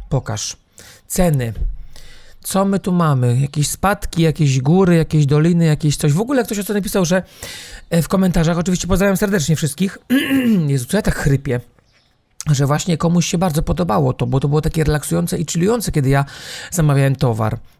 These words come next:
No widzicie. Dwadzieścia cztery sześćdziesiąt pięć, dwadzieścia cztery. Okej, to damy dwadzieścia pięć. No podwyżka na tych kegach. To może troszkę zarobimy. A tu obniżka oczywiście.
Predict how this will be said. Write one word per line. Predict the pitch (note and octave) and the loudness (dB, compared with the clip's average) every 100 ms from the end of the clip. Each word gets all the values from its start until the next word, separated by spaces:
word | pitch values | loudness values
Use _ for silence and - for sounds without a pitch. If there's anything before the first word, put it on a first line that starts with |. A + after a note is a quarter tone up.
| D3+ | -8
No | D#3 | -4
widzicie. | E3 C#3+ C3+ C3 B2+ - _ - - - - - | -2 -2 -2 -4 -6 -12 _ -20 -20 -20 -20 -8
Dwadzieścia | B2+ B2+ B2+ D#3 F3+ E3+ | -2 2 2 0 0 -2
cztery | - E3 C#3 | -2 0 2
sześćdziesiąt | C#3+ C#3+ | 4 4
pięć, | D#3+ D#3 | 2 0
dwadzieścia | D#3 D#3 | 0 0
cztery. | - - - | -2 -8 -6
Okej, | A#2+ A#2 - E3+ | -4 -4 -2 0
to | C#3 | 0
damy | B2+ B2+ | -2 -2
dwadzieścia | A#2+ A#2+ A#2+ A#2 C3 C3+ - A#2 | -4 -4 -4 -2 -2 -4 -4 -6
pięć. | - D3 F#3 E3+ C#3 - - - _ - - | -4 -2 0 0 -2 -8 -12 -20 _ -20 -8
No | C3 C#3 | -2 0
podwyżka | A#2+ C3 A#2+ G3 - - - | 0 0 0 -2 0 -4 -2
na | B2+ A#2 | 0 0
tych | - C3+ - | 2 2 2
kegach. | - D#3 D#3 C3+ C3 A2+ - - _ - - - _ - | 2 2 2 2 2 0 -4 -8 _ -20 -20 -20 _ -4
To | B2+ | 0
może | A#2 A2+ A#2+ | 2 2 2
troszkę | - A#2+ C3 | 0 -4 -4
zarobimy. | C3+ D3+ D3 B2 | -2 0 0 0
A | A#2 | 0
tu | - | 0
obniżka | D3+ C#3+ C#3 C3+ A#2+ | 2 4 2 2 -2
oczywiście. | A#2 A#2 A#2 A2 - B2+ | -2 -2 -2 -4 -2 0